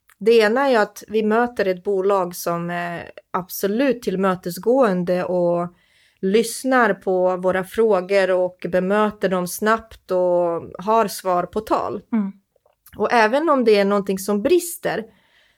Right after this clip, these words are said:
Speaker 1: så kan de ju visa på dokumentation att, "Nej, men vi har ju tänkt så här."
Speaker 2: Mm.
Speaker 1: Och
Speaker 2: Försökt göra
Speaker 1: försökt
Speaker 2: rätt, men
Speaker 1: verkligen
Speaker 2: kanske inte
Speaker 1: göra
Speaker 2: riktigt
Speaker 1: rätt,
Speaker 2: förstått.
Speaker 1: ja.
Speaker 2: Mm.
Speaker 1: Eh, och förklara, men det är inte tydligt. Och vi lär oss också i ett sånt samtal.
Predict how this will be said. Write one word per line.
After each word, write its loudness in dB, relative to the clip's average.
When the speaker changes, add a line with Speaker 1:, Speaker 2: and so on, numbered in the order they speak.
Speaker 1:
så 0
kan 0
de -2
ju -2
visa -4
på -2
dokumentation -8
att, -14
"Nej, -6
men -4
vi 0
har -2
ju 0
tänkt -4
så -6
här." 0
Speaker 2:
Mm. 0
Speaker 1:
Och -4
Speaker 2:
Försökt -2
göra 2
Speaker 1:
försökt 6
Speaker 2:
rätt, 4
men -4
Speaker 1:
verkligen 4
Speaker 2:
kanske -2
inte -2
Speaker 1:
göra 2
Speaker 2:
riktigt 0
Speaker 1:
rätt, 6
Speaker 2:
förstått. -4
Speaker 1:
ja. -4
Speaker 2:
Mm. -8
Speaker 1:
Eh, 2
och 2
förklara, 4
men 2
det 2
är 0
inte -2
tydligt. -6
Och -2
vi 4
lär 4
oss 0
också -4
i -2
ett -4
sånt -4
samtal. -8